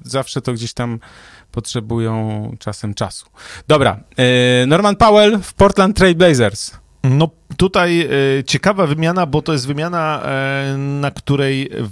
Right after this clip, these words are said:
Speaker 2: wydaje mi się, że i Portland Trail Blazers, i Toronto Raptors, e, zyskali, bo, e, Norman Powell przychodzi, natomiast w drugą stronę poszedł Gary Trent, e, i, e, mam wrażenie, że to są podobni, e, jeśli chodzi o charakterystykę zawodnicy,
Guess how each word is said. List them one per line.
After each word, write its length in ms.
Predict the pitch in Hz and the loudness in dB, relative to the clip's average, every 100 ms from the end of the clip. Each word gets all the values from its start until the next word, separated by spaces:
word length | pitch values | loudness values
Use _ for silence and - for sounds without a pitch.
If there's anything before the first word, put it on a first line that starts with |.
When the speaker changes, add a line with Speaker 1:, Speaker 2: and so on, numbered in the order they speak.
| 98 | -4
Speaker 2:
wydaje 440 | 120 120 147 147 | -4 -2 -4 -4
mi 140 | 135 123 | -4 -2
się, 160 | 120 | -2
że 140 | 104 127 | -2 -2
i 100 | 196 | -2
Portland 420 | 165 151 135 139 127 | 0 -2 0 -4 -2
Trail 200 | 127 110 | -4 -2
Blazers, 540 | 127 143 135 127 - | -4 -2 -4 -4 -6
i 120 | 127 | -8
Toronto 360 | 135 127 131 117 | -4 -2 -2 -4
Raptors, 600 | 131 - 110 107 - - - - - | -4 -4 -6 -6 -10 -16 -20 -20 -14
e, 360 | 113 117 110 107 | -6 -4 -2 -4
zyskali, 680 | 104 - - 127 135 151 160 123 | -4 -6 -4 -2 -2 -4 -4 -6
bo, 540 | 101 101 123 123 127 - 131 127 127 127 | -6 0 2 2 0 -2 -2 -2 -2 -2
e, 40 | |
Norman 340 | 123 131 123 120 | -2 -2 -2 -2
Powell 360 | 123 120 113 | -2 -2 -4
przychodzi, 600 | - - - 131 120 135 127 | -6 -8 -4 -4 -4 -6 -4
natomiast 360 | 117 123 117 | -4 -2 -4
w 40 | 107 | -4
drugą 240 | 120 117 | -4 -4
stronę 280 | - 120 117 | -4 -4 -4
poszedł 280 | 113 117 101 | -6 -6 -4
Gary 220 | 117 110 | -6 -6
Trent, 400 | 113 131 190 - - - - - - | -4 -4 -4 -8 -20 -20 -20 -14 -6
e, 200 | 123 131 | -4 -4
i, 360 | 139 127 139 - - - _ 190 - - | -4 -4 -4 -8 -12 -14 _ -20 -20 -10
e, 40 | 135 | -4
mam 160 | 220 | -2
wrażenie, 280 | 220 190 208 | 0 0 0
że 60 | - | 0
to 120 | 160 | 0
są 60 | 156 | 2
podobni, 640 | 170 151 160 147 139 135 - | 0 2 2 2 0 -2 -6
e, 40 | 82 - - | -12 -16 -8
jeśli 240 | 147 123 143 | -4 -4 -2
chodzi 240 | 151 131 | -2 0
o 60 | 131 | 0
charakterystykę 840 | - 143 131 131 120 - 165 - | 0 -2 -2 -2 -2 -2 -6 -4
zawodnicy, 680 | 110 113 110 113 107 151 233 | -2 -2 -2 -4 -4 -2 -4